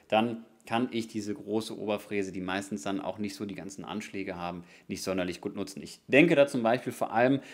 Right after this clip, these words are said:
an die Triton-Oberfräsen, die ich finde in der handgeführten Variante eigentlich überhaupt nicht überzeugen können, eigentlich immer nur als Tischfräse enden. Und wenn man die jetzt dann in Kombination hat, hat man jede Menge Power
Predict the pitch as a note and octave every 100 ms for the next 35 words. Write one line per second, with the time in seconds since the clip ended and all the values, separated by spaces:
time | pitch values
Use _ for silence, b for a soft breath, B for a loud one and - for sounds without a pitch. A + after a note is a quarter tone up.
0 | B - A2 B2+ B2 B A2+ A2+ C#3+ D#3
1 | F#3 D#3+ C#3 C#3+ C#3 - C3 B2 B2+ B
2 | B - A#2 B2 A#2+ A2+ - C#3+ C3+ C3
3 | B2+ - - A2+ A2+ G#2+ G2+ A2 B2+ B2
4 | - B2 A2+ G#2+ G#2 G2+ G#2+ - F#2 G2+
5 | G2 - - G2+ - C#3+ D3 C#3+ C3+ B2+
6 | - B2 A#2+ A#2+ A#2 B B - A2 G#2+
7 | A2+ G#2+ G#2+ G#2+ - F#2+ - C#3+ C#3+ B2+
8 | B2+ A#2 - A#2+ A2 A2+ B - - G#2
9 | G#2+ G#2+ G2+ A#2+ C#3+ C#3+ A2+ G#2 G2+ G2
10 | F2+ - C#3 C3+ B2 A#2+ G#2 G2+ G2+ F#2+
11 | F#2 - A2 A2 A2